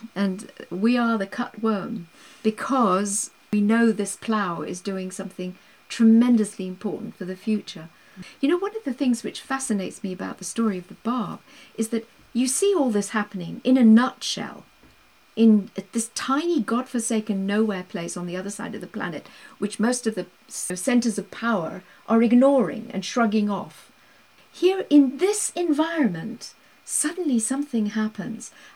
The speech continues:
And two hundred years later, when we look at our own society and we see how much we're in turmoil, all the absolutes that we've taken for granted thrown up in the air, questioned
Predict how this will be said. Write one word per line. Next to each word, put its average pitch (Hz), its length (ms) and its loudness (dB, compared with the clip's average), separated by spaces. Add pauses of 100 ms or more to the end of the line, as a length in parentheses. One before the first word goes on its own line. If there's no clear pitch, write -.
And 240 280 0
two 359 180 2
hundred 339 340 -2
years 247 240 -2
later, 240 500 -4 (260)
when 247 140 4
we 330 120 2
look 302 240 0
at 233 80 -4
our 214 220 0
own 226 240 4
society 175 680 -10 (340)
and 240 120 4
we 262 100 2
see 254 320 -2 (320)
how 339 300 0
much 320 520 2
we're 247 180 2
in 220 180 4
turmoil, 196 640 -4 (480)
all 277 200 2
the 240 200 -2 (320)
absolutes 233 640 -4
that - 120 -8
we've 202 160 -8
taken 214 280 -4
for 202 120 -8
granted 190 440 -8
thrown 254 580 2
up 202 180 -2
in 185 100 -6
the 185 160 -6
air, 175 240 -12 (640)
questioned 214 720 -4